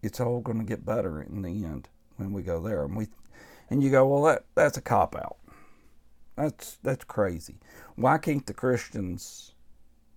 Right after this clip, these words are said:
have it good here and the bad people not?" Well,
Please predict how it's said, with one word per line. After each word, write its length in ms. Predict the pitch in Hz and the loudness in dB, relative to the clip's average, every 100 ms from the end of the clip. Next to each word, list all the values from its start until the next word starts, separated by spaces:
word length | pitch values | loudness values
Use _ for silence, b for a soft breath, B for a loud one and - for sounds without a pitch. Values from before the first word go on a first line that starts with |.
| - - - _ _ _ _ - - - - - - - | -20 -20 -20 _ _ _ _ -20 -20 -20 -20 -20 -20 -4
have 220 | 139 113 | 2 2
it 120 | 107 | 0
good 300 | 113 113 101 | 0 2 2
here 380 | 92 131 107 92 | 0 0 2 2
and 140 | 92 | 0
the 40 | 92 | 0
bad 260 | 127 120 | 0 2
people 300 | 107 104 107 | 0 -2 0
not?" 360 | 110 135 80 - _ - - | 0 0 -2 -6 _ -16 -10
Well, 220 | 220 | -8